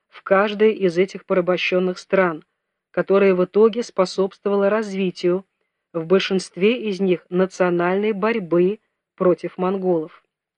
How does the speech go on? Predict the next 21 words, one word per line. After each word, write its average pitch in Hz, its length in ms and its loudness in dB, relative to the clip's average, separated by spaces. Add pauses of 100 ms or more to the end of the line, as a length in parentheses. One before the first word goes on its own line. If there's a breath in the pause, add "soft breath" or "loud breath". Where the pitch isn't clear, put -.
(880)
Геополитически 233 1080 0
Монгольская 202 640 0
империя 262 360 -6
состояла 240 520 -2
из 208 280 -2
двух 180 420 -2
отличных 214 720 -4
друг 214 300 0
от 196 100 2
друга 214 480 2
частей: 180 720 -2 (680)
монгольско-тюркского 196 1400 0
ядра, 208 500 0 (460)
то 190 160 8
есть - 340 4
степей 196 640 -2
и 185 160 -2
пустынь 180 580 0
Монголии, 202 720 2 (520)
Джунгарии, 190 920 0 (540)
Семиречья, 202 1080 2